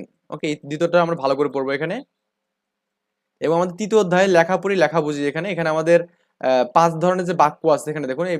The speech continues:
এই বাক্যগুলো নিয়ে আমাদের এখানে বলছে যে প্রয়োগ, আহ, প্রয়োগ লেখা, তারপর এখানে বিবরণমূলক লেখা এখানে, তারপরে তথ্যমূলক,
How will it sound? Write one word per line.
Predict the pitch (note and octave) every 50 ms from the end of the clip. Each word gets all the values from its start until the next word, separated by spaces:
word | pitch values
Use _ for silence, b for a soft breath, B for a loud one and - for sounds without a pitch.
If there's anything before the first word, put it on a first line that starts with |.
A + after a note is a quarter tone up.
| C#3 -
এই | D3+ D#3+
বাক্যগুলো | C#3+ D3 D3 - E3 D3+ D#3 D#3+
নিয়ে | D#3+ D#3+ D3+
আমাদের | D3 D3 C#3+ D3+
এখানে | D3+ D3+ C#3
বলছে | C3 B2+ B2 B2 D3+ C#3
যে | D3 D3+ D3
প্রয়োগ, | - - - E3+ D#3+ D#3+ D3+ - - -
আহ, | C#3 B2+ B2 A#2+ A#2 A#2
প্রয়োগ | A#2 - D3+ D3+ D#3 D#3 D3+ D3
লেখা, | D3 C#3 C#3 D3 C#3+
তারপর | C3 C#3 C3+
এখানে | C#3 C#3+ D3 C#3 C#3+
বিবরণমূলক | C#3 D3+ D3+ D3+ D3 D3 C#3+ B2+ B2+
লেখা | B2+ B2+ C3+ C3
এখানে, | B2+ C3+ C3+ C3+ B2+
তারপরে | - B2 A#2+ C3 B2
তথ্যমূলক, | - C3+ C3 - - D3+ C#3+ C3+ C3+ C#3